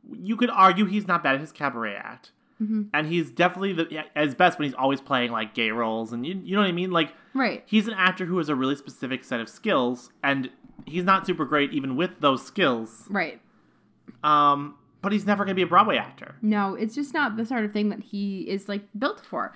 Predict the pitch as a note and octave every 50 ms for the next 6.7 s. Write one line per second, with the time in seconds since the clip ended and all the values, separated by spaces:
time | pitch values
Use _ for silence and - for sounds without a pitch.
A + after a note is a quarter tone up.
0 | - - - D3 D3+ F3 A3 A#3 A#3+ B3+ B3+ - E4+ F4 - - D4+ C#4 A3+ A3
1 | A3 - - - A#3 A#3 A#3 A3+ G#3+ G#3+ G#3+ G#3 G#3 - G3+ G3 - - G#3 G#3
2 | G3 F#3 G3+ - C#4 C#4 - - - G3 F#3 - - G3 G3 - - F3+ F#3+ F#3+
3 | F#3+ - G#3 G3+ G#3+ G#3 A3 G#3+ A3 G#3 G#3 G3+ - _ _ - - G3 G3+ A3+
4 | A#3+ D4 F4 D4+ A3 G3 F#3 E3+ E3 - G3 F#3+ F#3+ F#3 G#3+ - G#3+ G#3 F3 F3
5 | F3 D3 - - _ - F3+ - _ - - _ - F#3 D#3 E3 - - - E3+
6 | - A#2+ G#2 - - C3+ - - - - - C#3 B2 A2+